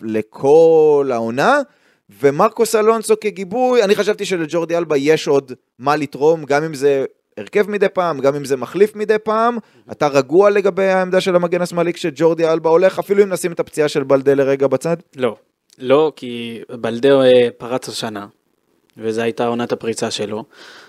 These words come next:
Speaker 2: ואנחנו יודעים, אה, אנחנו יודעים כמה אלמנטים יש בכדורגל שמשפיעים לך על המשך הקריירה, ואף אחד לא יודע לאן זה יכול ללכת. יכול להיות שהוא יגדל, אה, להיות מגן שמאלי,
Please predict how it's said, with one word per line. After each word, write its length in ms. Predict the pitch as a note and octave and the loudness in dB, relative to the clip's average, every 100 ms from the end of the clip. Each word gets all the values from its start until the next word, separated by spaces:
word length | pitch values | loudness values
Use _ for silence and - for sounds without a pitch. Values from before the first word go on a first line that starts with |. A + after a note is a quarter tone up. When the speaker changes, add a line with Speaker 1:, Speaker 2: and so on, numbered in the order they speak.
| _ | _
Speaker 2:
ואנחנו 420 | A2+ A2+ A#2 B2 | -8 -6 -6 -4
יודעים, 340 | A#2+ C3 D3 D3 | -2 0 0 0
אה, 520 | C#3 C3+ B2+ B2 B2 | 0 0 -2 -4 -6
אנחנו 220 | A#2+ A#2 | -8 -8
יודעים 200 | A#2+ C#3 C3+ _ - | -6 -6 -8 _ -6
כמה 600 | C3+ C#3+ C#3+ C3 A#2+ A2+ - _ _ _ - | -4 -2 -2 -4 -8 -14 -18 _ _ _ -8
אלמנטים 760 | A#2 A#2 C#3+ D3 C#3+ C3 B2 - _ _ _ _ _ - | -6 -2 -2 -2 -4 -6 -10 -18 _ _ _ _ _ -4
יש 200 | B2+ B2+ | -2 -2
בכדורגל 540 | - B2 B2 C#3 C#3 | -4 -2 0 2 0
שמשפיעים 500 | A#2+ A#2+ A#2 A#2+ B2+ | -4 -12 -12 -10 -8
לך 160 | C3 - | -8 -8
על 140 | A#2 | -10
המשך 240 | A2+ B2+ B2+ | -6 -6 -6
הקריירה, 580 | B2+ A#2 A#2 G#2+ G#2+ G#2+ | -6 -4 -4 -4 -12 -14
ואף 240 | A2+ A#2+ | -14 -12
אחד 200 | - B2+ | -6 -4
לא 60 | B2+ | -2
יודע 260 | A#2+ B2 | -4 -6
לאן 240 | A#2 A#2+ A#2+ | -8 -12 -10
זה 320 | A#2 A2+ A2+ | -6 -6 -6
יכול 260 | A2+ - A#2+ | -6 -2 0
ללכת. 440 | A#2 A2+ B2+ C3+ - - - _ | -2 -4 -4 -4 -6 -20 -20 _
יכול 140 | - B2+ | -2 2
להיות 200 | C3 B2+ | 2 2
שהוא 240 | C3+ B2 | 0 0
יגדל, 460 | A#2+ B2 B2+ C3 C3+ | -2 -2 0 4 4
אה, 280 | C3 B2+ B2 | 4 4 2
להיות 320 | B2 C3 C3 | 2 0 0
מגן 280 | B2 C3 C3+ | -6 -6 -6
שמאלי, 720 | C3+ B2+ C3+ C#3 C3+ B2+ | -2 0 2 2 0 -2